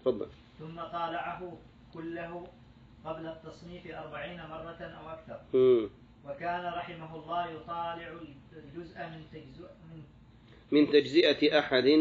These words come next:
Speaker 2: من تجزئة أحد وأربعين من المهذب في اليوم والليلة أربع عشرة مرة لكل فصل منه.
Speaker 1: أي،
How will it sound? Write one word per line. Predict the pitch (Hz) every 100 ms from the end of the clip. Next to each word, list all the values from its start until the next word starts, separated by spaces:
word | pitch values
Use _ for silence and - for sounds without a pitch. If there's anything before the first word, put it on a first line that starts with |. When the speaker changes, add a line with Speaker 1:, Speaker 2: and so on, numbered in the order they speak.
| 160 -
Speaker 2:
من | - -
تجزئة | 170 - - 190 175 170 180
أحد | 175 175 170 175 160
وأربعين | 147 156 151 156 156 180
من | 175 165 156 151
المهذب | 147 151 175 - 185 180 - - - - -
في |
اليوم | 151 151 170 180 170 151
والليلة | 147 156 180 180 185 - - 165 170
أربع | 165 160
عشرة | 151 143 160 165 165 165 170 165 160
مرة | 170 - - - - -
لكل | 143 175 175 165 160
فصل | 160 170 165 165 170 -
منه. | 156 135 - - - 123
Speaker 1:
أي، | 127